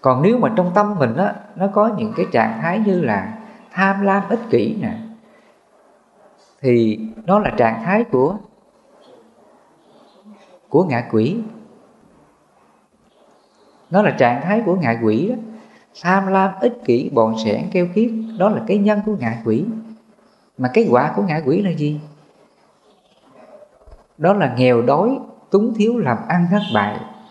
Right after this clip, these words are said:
thiếu thốn, kém may mắn. Đó là cái quả của ngạ quỷ. Hoặc là cái nhân của Atula là gì? Cái nhân của loài Atula là sân giận. Ừ, thân mình, khẩu mình, ý mình nó sân giận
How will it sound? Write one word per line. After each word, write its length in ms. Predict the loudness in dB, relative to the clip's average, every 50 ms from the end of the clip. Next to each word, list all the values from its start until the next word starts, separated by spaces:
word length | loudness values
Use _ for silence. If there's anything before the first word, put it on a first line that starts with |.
| -20 -20 _ _ _ _ _ _ _ _ -2
thiếu 200 | 0 0 0 0 -2
thốn, 220 | -2 -2 -2 -2 -4 -2
kém 160 | -2 -2 0
may 160 | 0 -2 -4 -4
mắn. 80 | -6 -8 -8 -10 -12 -16 -20 -20 -20 -16 -6 0
Đó 100 | 0 0
là 120 | 0 0 0
cái 160 | 2 2 2 4
quả 300 | 4 4 4 2 -2 -4 -2
của 60 | -2 -2
ngạ 160 | -2 -2 -4 -4
quỷ. 140 | -4 -6 -6 -8 -10 -14 -16 -20 -20 -20 -20 _ -20 -20 -20 -20 _ _ _ _ _ _ _ _ _ -20 -20 -20 -20 -20 -20 -20 -20 -20 -20 -20 -20 -20 -20 -20 -20 _ _ -20 -20 -20 -16 -6
Hoặc 240 | -2 -2 -2 0 2
là 440 | 2 2 2 2 0 -2 -4 -6 -8 -8 -2
cái 100 | 0 2
nhân 180 | 4 4 2 2 2 0 0
của 140 | 2 2 2
Atula 480 | 2 0 0 2 2 2 2 2 2 0
là 160 | -2 -2 0
gì? 260 | 0 0 0 0 -4 -6 -8 -10 -14 -18 -20 -20 -20 -20 _ _ _ _ -20 _ -20 -20 -20 -20 -20 -20 _ _ _ _ -20 -20 -20 _ _ _ -20 -20 -20 _ _ 2
Cái 100 | 2 4
nhân 180 | 4 4 4 4 4
của 60 | 4
loài 260 | 4 6 6 4 4
Atula 480 | 2 0 0 0 2 2 4 4 4 4
là 180 | 2 0 0 0
sân 200 | 0 0 -2 -2 0
giận. 160 | -2 -2 -2 -2 -6 -14 -18 -20 -20 -20 -20 _ _ _ _ _ _ _ _ _ _ _ _ _ _ _ _ _ _ _ -14
Ừ, 60 | -10 -10 -10 -10 -12 -10 -2
thân 320 | 0 2 2 2 2 2
mình, 160 | 2 2 0 0
khẩu 280 | 2 2 2 2 2 0
mình, 240 | 0 0 0 0 2
ý 180 | 2 2 2 2
mình 180 | 0 0 0 0
nó 60 | -2
sân 220 | 0 0 0 -2 0
giận 200 | -2 -2 -2 -2